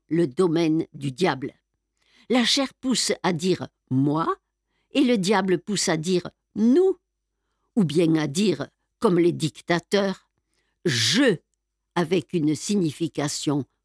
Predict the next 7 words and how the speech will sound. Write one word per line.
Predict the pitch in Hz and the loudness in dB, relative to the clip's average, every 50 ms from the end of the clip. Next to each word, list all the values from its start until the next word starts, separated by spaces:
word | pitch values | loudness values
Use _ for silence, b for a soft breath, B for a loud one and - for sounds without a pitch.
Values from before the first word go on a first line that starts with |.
| _ _ | _ _
collective. | - 202 180 151 156 156 - _ _ - - 147 131 127 123 120 - _ _ _ _ _ _ _ _ _ _ _ _ B B B B B B B B 208 196 B - | 0 0 2 2 0 -2 -4 _ _ -10 -10 -10 -8 -10 -12 -14 -16 _ _ _ _ _ _ _ _ _ _ _ _ B B B B B B B B -20 -20 B -2
Et, | - 269 254 226 - - _ _ _ _ - - _ | 0 0 2 0 -2 -2 _ _ _ _ -20 -20 _
conformément | - 320 339 370 349 - - 311 302 294 262 240 240 254 202 180 180 | 0 2 2 2 2 0 0 0 2 2 4 4 4 2 2 2 0
à | 156 143 | 0 -2
sa | - - 175 | -2 0 0
mission | 160 180 226 269 - - - 170 139 139 | 2 2 2 0 0 -2 -2 -2 -2 -2
propre, | - - - 147 131 - _ _ - - | -4 -6 -6 -6 -6 -6 _ _ -20 -20